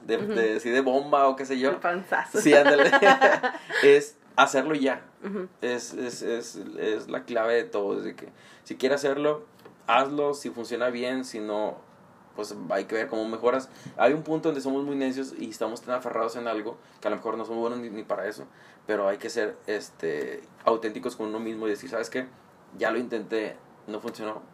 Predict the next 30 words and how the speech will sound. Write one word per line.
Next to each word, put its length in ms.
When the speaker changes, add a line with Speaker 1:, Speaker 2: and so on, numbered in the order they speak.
Speaker 1:
ok, 180
lo 120
que 80
sigue", 240
pero 120
ya 60
no 60
me 100
quedé 120
con 100
las 100
ganas 160
de 40
hacerlo. 240
Speaker 2:
Ujú. 1080
¿Y 100
cuándo 300
fue, 480
o, 100
o 60
si 180
hubo 160
algún 180
momento 280
en 60
el 80
que 100
te 60
dijeras, 380
"Bueno, 300